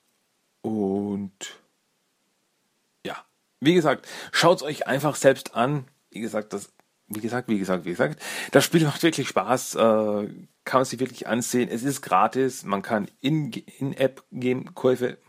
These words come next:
bete-, tä-, tä-, tä-, tä-, tätigen, aber muss man nicht.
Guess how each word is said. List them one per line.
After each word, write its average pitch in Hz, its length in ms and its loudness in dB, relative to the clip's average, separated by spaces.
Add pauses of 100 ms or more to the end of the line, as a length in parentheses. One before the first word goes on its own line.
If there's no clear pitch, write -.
(140)
bete-, - 280 -8
tä-, 123 400 -2
tä-, 107 260 0
tä-, - 540 -4
tä-, 143 260 -2
tätigen, 160 600 0 (640)
aber 120 640 4 (540)
muss 156 260 6
man 160 140 2
nicht. 156 380 -4